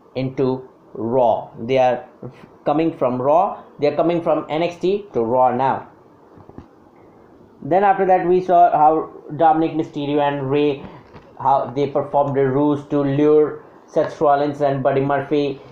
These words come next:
into their trap, and they attacked, and Dominic Mysterio and Rey Mysterio attacked with kendo sticks. Uh, that was okay.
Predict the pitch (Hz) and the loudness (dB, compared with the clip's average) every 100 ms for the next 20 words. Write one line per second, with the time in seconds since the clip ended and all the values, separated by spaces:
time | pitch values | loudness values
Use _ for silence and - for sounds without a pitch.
0 | - 135 139 151 117 - - 170 165 - | -6 -6 -2 -2 0 -2 -2 0 0 0
1 | - 139 139 131 139 131 131 123 - 143 | -8 -4 -2 -2 0 0 0 -4 -2 0
2 | 139 135 131 127 117 131 131 131 127 131 | 0 -4 -4 -4 -6 -2 -2 -2 -4 -6
3 | 131 139 135 131 135 - 127 120 120 127 | -8 -8 -4 0 0 -2 -4 -4 -2 -4
4 | 123 - 135 123 - 131 127 123 123 - | -4 -10 -10 -8 -2 -2 -2 -6 -6 -4
5 | 120 117 113 127 - - - - - - | -2 -2 -4 -6 -6 -10 -20 -20 -20 -20
6 | - - - - - - - - - 160 | -20 -20 -20 -20 -20 -20 -20 -18 -6 -4
7 | 147 151 151 143 139 - 143 139 - 180 | -2 0 0 0 -2 -2 -4 -2 -2 0
8 | 120 | 0